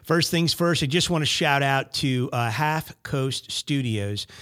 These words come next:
here in Saint Louis, Missouri. Thank you so much, guys. Uh, Dietz and Matt for doing a great job.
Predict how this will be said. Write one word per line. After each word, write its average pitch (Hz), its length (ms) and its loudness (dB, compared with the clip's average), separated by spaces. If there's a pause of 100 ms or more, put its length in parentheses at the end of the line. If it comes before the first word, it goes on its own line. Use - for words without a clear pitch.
(180)
here 120 320 0
in 110 160 -2
Saint 117 300 -2
Louis, 123 280 0
Missouri. 117 360 -2
Thank 170 320 -2
you 131 80 -2
so 131 180 -2
much, 120 220 -4
guys. 113 340 0
Uh, 120 120 -4
Dietz 139 400 -4
and 117 120 -2
Matt 120 240 0
for - 80 -10
doing 107 220 -4
a - 20 -6
great 120 280 -4
job. 117 420 -2